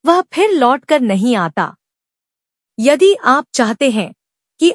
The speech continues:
आपका जीवन सफल, संतुलित और सार्थक हो, तो समय को अपना सबसे अच्छा मित्र बना लीजिए।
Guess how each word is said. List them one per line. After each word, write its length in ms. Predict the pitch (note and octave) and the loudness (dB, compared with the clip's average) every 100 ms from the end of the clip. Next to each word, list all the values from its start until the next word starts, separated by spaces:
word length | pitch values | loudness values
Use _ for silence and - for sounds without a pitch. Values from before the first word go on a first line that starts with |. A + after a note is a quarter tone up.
| - | 0
आपका 440 | B3 D#4+ - F#4 | 0 0 0 0
जीवन 440 | C4 A3 A#3+ C#4 C4+ | 0 0 -2 -2 -4
सफल, 500 | - F#3 A3+ F#3 A#3+ _ _ _ | -4 -4 -2 -4 -8 _ _ _
संतुलित 600 | - D4+ D#4+ F#4 F4+ - | -4 -2 0 0 0 0
और 180 | - C4+ | -2 -2
सार्थक 600 | - A3+ G#3+ A3 C#4+ - | -2 0 0 -2 -6 -4
हो, 240 | G3 E3 - _ _ _ _ | -6 -8 -10 _ _ _ _
तो 80 | B3 | 0
समय 440 | A#3+ C4 B3 D#4 F4+ | 2 0 0 -2 -2
को 160 | B3+ | 0
अपना 520 | B3+ - B3 C4 C4 | 0 -2 -2 -2 -2
सबसे 520 | B3+ - D#4 - F#4 F#4+ | -2 -4 -4 -4 -4 -4
अच्छा 460 | - - - C#4 | -4 -6 -2 -2
मित्र 320 | A3 G#3+ C#4 | -2 -2 -2
बना 300 | A3 G3+ G#3 | 0 0 -2
लीजिए। 480 | G#3 F#3+ F3 F3+ - | -2 -4 -4 -4 -6